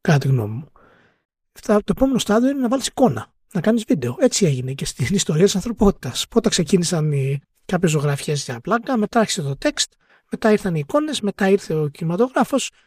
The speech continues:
η μουσική, μετά ήρθε το βίντεο game. Και μετά το επόμενο στάδιο είναι αυτό. Εντάξει, είναι εντυπωσιακό το βίντεο. Φυσικά το τι σημαίνει αυτό από θέμα gameplay, <laughs> rules και τα λοιπά, δεν το ξέρω, αλλά φαίνεται ότι είναι από τα καλύτερα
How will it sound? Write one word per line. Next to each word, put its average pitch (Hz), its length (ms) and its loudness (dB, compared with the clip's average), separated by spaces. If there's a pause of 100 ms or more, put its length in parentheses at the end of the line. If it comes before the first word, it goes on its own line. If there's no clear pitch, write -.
(140)
η - 140 -4
μουσική, 247 480 0 (220)
μετά 294 140 -2
ήρθε 208 120 2
το 208 100 2
βίντεο 143 220 0
game. - 380 -20 (600)
Και - 120 -2
μετά 254 220 2
το 233 60 0
επόμενο - 280 -6
στάδιο 254 280 2
είναι 190 100 0
αυτό. - 260 -12 (1500)
Εντάξει, 294 220 -4
είναι 247 300 2
εντυπωσιακό 185 520 2
το 165 140 2
βίντεο. 151 580 0
Φυσικά 226 300 -2
το 226 80 -2
τι 233 100 -4
σημαίνει 226 340 0
αυτό 208 180 0
από 196 160 0
θέμα 196 400 0
gameplay, 139 680 2 (140)
<laughs> 156 300 2
rules 190 200 6
και - 120 -10
τα 147 100 -6
λοιπά, 143 260 0
δεν 226 80 0
το 226 60 2
ξέρω, 170 220 -2
αλλά 160 100 0
φαίνεται 233 260 2
ότι 214 140 0
είναι 247 100 0
από 220 140 0
τα 196 100 -2
καλύτερα 226 720 0